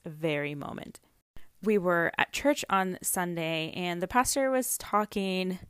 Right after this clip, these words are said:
to be honest, I don't even remember what the hell he was <laughs> talking about, but he was talking about something, and he mentioned, like, burnout, um, and then he mentioned, like, social media and stuff, <laughs> right?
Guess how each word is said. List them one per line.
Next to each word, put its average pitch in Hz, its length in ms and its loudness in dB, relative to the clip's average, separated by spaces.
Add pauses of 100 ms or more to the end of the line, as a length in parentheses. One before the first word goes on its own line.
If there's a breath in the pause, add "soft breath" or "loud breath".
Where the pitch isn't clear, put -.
(760 soft breath)
to - 120 2
be 214 100 2
honest, 190 320 0
I 196 60 -4
don't 240 160 2
even 208 200 -2
remember 180 420 -4
what 170 100 -4
the 175 80 -10
hell 165 200 -4
he 170 100 -4
was 160 100 -10
<laughs> - 20 -6
talking - 320 8
about, 175 300 4
but 240 140 4
he 202 40 0
was 247 140 -4
talking 320 240 8
about 320 220 4
something, 175 400 2 (380 loud breath)
and 240 120 2
he 254 100 6
mentioned, 330 460 6
like, 262 140 2 (120)
burnout, 180 720 6 (540 soft breath)
um, 160 640 -2 (160)
and 196 100 -2
then 196 100 2
he 233 100 4
mentioned, 208 340 4
like, 233 160 2
social 180 540 0
media 160 380 -2
and 147 240 -2
stuff, - 460 4
<laughs> - 0 -
right? 208 420 4